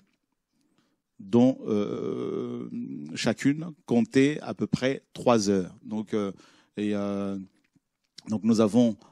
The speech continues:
euh, comment dire, de dix-huit heures à vingt et une heures, ça, c'est le temps du soir. De vingt et une heures à minuit, c'est le temps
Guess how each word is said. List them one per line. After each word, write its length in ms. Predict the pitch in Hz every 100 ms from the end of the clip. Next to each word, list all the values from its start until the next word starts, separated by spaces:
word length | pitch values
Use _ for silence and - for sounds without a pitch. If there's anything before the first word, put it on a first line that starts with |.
| _ -
euh, 540 | 101 101 101 101 101
comment 280 | 104 107 113
dire, 300 | 107 113 110
de 480 | 101 107 104 101 107 -
dix-huit 460 | 107 101 117 110
heures 160 | 113 101
à 40 |
vingt 240 | 95 107 104
et 60 |
une 140 | 104 117
heures, 340 | 156 190 - _ _
ça, 80 | -
c'est 180 | 98 101
le 100 | 98
temps 180 | - 101
du 120 | 95
soir. 540 | - 123 180 190 - _ _ _ _ _ -
De 80 | 104
vingt 260 | 110 117
et 80 | 110
une 80 | 110
heures 160 | 113
à 60 | 101
minuit, 400 | 101 107 113 104 - _ _
c'est 440 | - - 107 101 -
le 220 | 117 107
temps 340 | 107 127 117